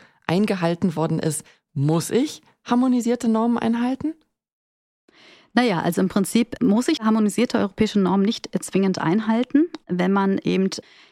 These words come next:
Speaker 2: nachweisen kann, dass man seiner Sorgfaltspflicht nachkommt, dann, äh, kann man durchaus auch andere Maßnahmen ansteuern. Allerdings tut man Gutes, wenn man sich eben an, äh, Normen und Standards hält, weil es dann zu einer Beweislastumkehr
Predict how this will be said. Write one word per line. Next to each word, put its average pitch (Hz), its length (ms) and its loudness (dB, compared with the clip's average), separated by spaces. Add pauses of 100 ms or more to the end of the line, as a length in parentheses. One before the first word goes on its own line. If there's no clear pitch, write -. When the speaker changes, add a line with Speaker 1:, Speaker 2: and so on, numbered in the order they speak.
(100)
Speaker 2:
nachweisen 170 600 0
kann, 185 220 0
dass 175 160 -4
man 170 120 2
seiner 165 260 2
Sorgfaltspflicht 170 720 -4
nachkommt, 175 680 -2 (460)
dann, 185 300 0
äh, - 180 -4
kann 190 180 -2
man 185 120 2
durchaus 175 440 -2
auch 160 200 -2
andere 190 300 0
Maßnahmen 156 720 -2
ansteuern. - 580 -4
Allerdings 160 600 0
tut - 240 -2
man 185 220 2
Gutes, 254 400 -2
wenn 190 100 2
man 196 220 2
sich 196 260 -2
eben 190 240 0
an, 185 380 0
äh, - 240 -6
Normen 185 380 2
und 202 120 0
Standards 180 480 0 (100)
hält, 185 400 -2 (460)
weil 170 280 -2
es 185 100 -8
dann 175 180 -2
zu - 80 -6
einer 170 160 -2
Beweislastumkehr 156 1040 -4